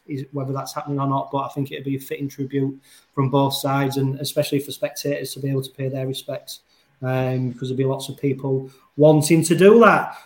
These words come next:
And, of course, Rovers play Hull F C on Sunday in Newcastle at Magic Weekend. It's a five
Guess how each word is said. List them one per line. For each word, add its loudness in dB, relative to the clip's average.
And, 4
of 2
course, 8
Rovers 4
play -2
Hull -2
F -2
C -2
on 2
Sunday 0
in 0
Newcastle -4
at -10
Magic -4
Weekend. -2
It's -14
a -20
five -4